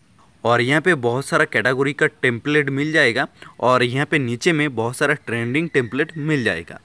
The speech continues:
तो दोस्तों, पन्द्रह अगस्त स्पेशल WhatsApp क्रिएट करने के लिए यहाँ पे इस ऑप्शन पे क्लिक करना होगा आपको और यहाँ पे बहुत सारा आपको टेम्पलेट मिल जाएगा, ठीक है।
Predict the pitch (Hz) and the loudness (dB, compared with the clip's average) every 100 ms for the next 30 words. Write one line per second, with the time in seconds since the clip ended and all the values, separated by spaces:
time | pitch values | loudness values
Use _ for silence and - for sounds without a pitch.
0 | - 175 185 - 147 135 131 147 143 156 | 0 2 2 0 -2 -2 2 0 0 -4
1 | - 123 139 165 156 - 123 - 139 151 | -4 -2 0 2 2 0 -4 -6 0 0
2 | - 160 156 165 156 135 143 135 143 135 | 0 -2 -2 -2 -4 -2 -2 -2 -2 -2
3 | 151 - 151 143 - 131 - 156 165 160 | -4 -4 -6 -8 -8 -8 -4 -2 -2 0
4 | 165 - 151 170 _ _ - _ _ _ | 0 0 -6 -6 _ _ -20 _ _ _
5 | _ - - - _ _ _ - - - | _ -20 -20 -20 _ _ _ -20 -20 -12
6 | - 120 123 151 175 139 120 135 - 156 | -2 0 2 0 0 0 0 -2 0 0
7 | 143 170 - 131 113 156 165 131 139 110 | 0 -2 0 -2 0 -2 -2 -4 -2 0
8 | 95 90 85 - _ - - _ _ - | -2 -2 -12 -16 _ -20 -20 _ _ -20
9 | _ _ - 156 127 | _ _ -6 -2 -2